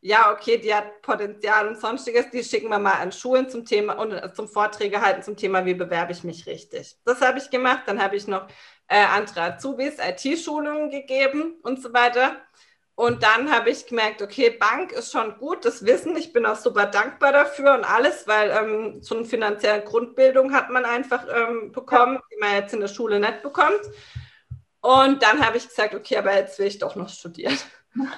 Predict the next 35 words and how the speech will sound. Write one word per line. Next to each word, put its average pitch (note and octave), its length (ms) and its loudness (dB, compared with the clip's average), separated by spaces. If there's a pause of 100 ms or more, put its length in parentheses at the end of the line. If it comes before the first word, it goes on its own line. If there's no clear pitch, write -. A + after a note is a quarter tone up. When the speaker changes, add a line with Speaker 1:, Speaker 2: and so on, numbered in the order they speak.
(240)
Speaker 1:
Und A#3+ 160 0
dann C4+ 160 6
habe C#4+ 160 4
ich - 120 -8
B B3+ 200 8
W B3 40 6
L A#3+ 280 4
mit C#4 140 0
Schwerpunkt B3 420 0
Markt- A#3 240 0
und A#3 80 -6
Kommunikationsforschung A3 1120 -2
studiert, B3+ 480 0
habe A3 180 -4
mich C#4 140 -4
aber G#3 180 -2
tatsächlich A#3+ 760 -4
auch A3+ 180 0
parallel G#3+ 600 6
an A3 160 0
der G3+ 100 0
P A3 340 2
H, G#3 360 6
ähm, G3 320 -2
beworben, F#3 580 -2
quasi F#3 420 -4
auf F3+ 220 -4
Speaker 2:
P E3+ 100 -2
H? E3+ 100 4
Speaker 1:
Realschullehramt. F#3 720 -4 (520)
Pädagogische A#3 600 2
Hochschule. F3+ 720 -4
Speaker 2:
Ah A3 120 2
ja, F#3+ 300 -2
okay. F#3 360 -6